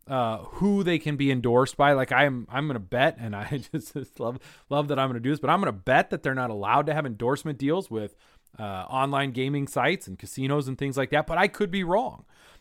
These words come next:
And so college, uh, these college athletes, these are the ones who you need to grab and you need to go over these policies and they need to understand them. And, and what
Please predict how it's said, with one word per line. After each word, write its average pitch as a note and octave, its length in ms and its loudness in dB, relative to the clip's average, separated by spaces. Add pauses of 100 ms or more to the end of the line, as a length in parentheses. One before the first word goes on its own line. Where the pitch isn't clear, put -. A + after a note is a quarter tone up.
(180)
And E3 380 4 (360)
so E3+ 440 6 (1300)
college, F#3 840 4 (280)
uh, E2 100 -10
these C3+ 380 2
college C4 420 6
athletes, G#3 640 4 (420)
these F#3 320 6
are B3+ 100 8
the A3+ 80 4
ones D#3+ 480 4 (120)
who D#3+ 140 4
you D3 160 4
need D#3 180 4
to F3 80 4
grab A#2+ 420 4
and E3 100 -2
you C3+ 80 -2
need C3+ 180 0
to C3 40 0
go A2+ 220 2
over D3 180 4
these C#3+ 140 0
policies A2 580 -4
and D3 100 -2
they C3+ 60 0
need C#3 200 0
to C3+ 80 4
understand B2+ 640 0
them. D#2 120 -14
And, G#2 200 -10
and C#3 300 0 (520)
what F3 340 2